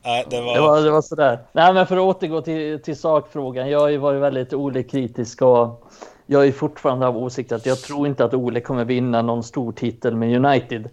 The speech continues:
Speaker 2: Sen är jag ju helt med det där att Ole ska ha mycket cred för saker han har gjort. Och han har, han har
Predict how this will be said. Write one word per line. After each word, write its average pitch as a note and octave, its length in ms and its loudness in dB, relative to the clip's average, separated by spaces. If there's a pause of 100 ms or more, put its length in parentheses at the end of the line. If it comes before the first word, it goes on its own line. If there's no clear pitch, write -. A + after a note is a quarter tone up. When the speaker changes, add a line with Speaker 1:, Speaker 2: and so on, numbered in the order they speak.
(240)
Speaker 2:
Sen C3+ 280 2
är C#3+ 40 2
jag D3 100 4
ju C3 80 0
helt B2+ 400 -2
med C#3+ 260 -2
det A#2+ 100 2
där A2+ 240 0
att G#2+ 220 -10
Ole B2 340 -2
ska B2 200 -2
ha C3+ 240 2
mycket A#2+ 400 -8
cred A2 280 -4
för A#2+ 80 -12
saker A#2+ 380 -6
han A2 140 -4
har A2+ 80 -4
gjort. - 420 -6 (480)
Och A2+ 100 -2
han A#2+ 140 0
har, A#2 360 2
han C3 220 -2
har B2 680 0